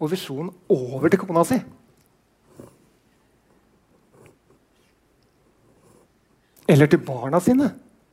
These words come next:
Hvordan i all verden fikk de tre svigerdøtre som trodde på det? Og testen var jo ikke bare at i starten var det sånn at, ja, Noah, vi står med deg, men når du har bygd på denne arken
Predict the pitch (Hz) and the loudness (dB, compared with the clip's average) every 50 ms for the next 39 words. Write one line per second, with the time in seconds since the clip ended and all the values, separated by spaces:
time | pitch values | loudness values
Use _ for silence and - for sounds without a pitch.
0 | _ _ _ _ _ _ _ _ _ _ _ _ _ _ _ _ _ _ _ _ | _ _ _ _ _ _ _ _ _ _ _ _ _ _ _ _ _ _ _ _
1 | _ _ _ _ _ _ _ _ _ _ - _ _ _ _ _ _ _ - 151 | _ _ _ _ _ _ _ _ _ _ -20 _ _ _ _ _ _ _ -6 -4
2 | 147 156 160 160 160 160 151 - 147 139 139 139 151 - 160 143 - 160 156 - | -2 0 4 4 4 4 4 4 2 0 0 0 -2 -6 -6 -2 -2 -2 -2 0
3 | 143 143 143 151 143 135 - - - - - - - - - _ _ _ _ _ | 0 0 0 0 0 -2 -6 -14 -20 -20 -20 -20 -20 -20 -20 _ _ _ _ _
4 | - - - 139 139 135 131 147 202 220 - 254 277 247 - - - - _ _ | -20 -14 -8 -6 -4 -2 0 0 -2 -2 0 0 0 -2 -2 -6 -16 -20 _ _
5 | _ _ _ _ - - 185 180 185 214 190 208 - - 262 - - - _ _ | _ _ _ _ -4 -4 -4 -2 -2 -2 -2 -2 -4 -4 -8 -10 -12 -20 _ _
6 | _ _ _ _ _ _ _ _ _ _ _ _ _ _ _ _ _ _ - - | _ _ _ _ _ _ _ _ _ _ _ _ _ _ _ _ _ _ -20 -20
7 | - - - _ - 196 185 - - 170 147 - - - - _ - 233 247 220 | -20 -20 -6 _ -2 -2 -2 0 0 0 0 0 -4 -10 -12 _ -2 -2 -2 -2
8 | - - _ _ _ - - - - 151 147 139 135 226 233 240 175 147 143 160 | -2 -8 _ _ _ -20 -20 -6 -4 -2 -2 0 0 0 2 4 2 2 2 0
9 | - - - - 165 147 135 120 117 - - 185 175 165 156 156 151 143 156 147 | -2 -2 0 2 2 2 2 -2 -6 -6 -4 -4 -2 2 2 2 2 4 2 2
10 | 139 170 165 202 - - - - - - - - - - - - - 165 170 196 | 4 6 6 6 4 2 -6 -20 -20 -20 -20 -20 -20 -20 -14 -8 -4 0 4 4
11 | 208 185 175 202 - - - 156 147 151 160 190 214 226 214 - - - - - | 4 6 4 2 0 2 0 2 2 2 4 6 6 6 4 2 -2 -10 -18 -20
12 | - - 202 214 214 208 208 220 202 156 139 135 156 151 143 151 165 165 - - | -6 -2 2 4 4 6 6 6 4 4 -2 -4 -4 -4 -4 -8 -12 -14 0 4
13 | - 202 190 185 196 175 160 160 160 165 - 202 202 190 | 6 6 6 8 8 6 6 4 4 2 2 2 2 2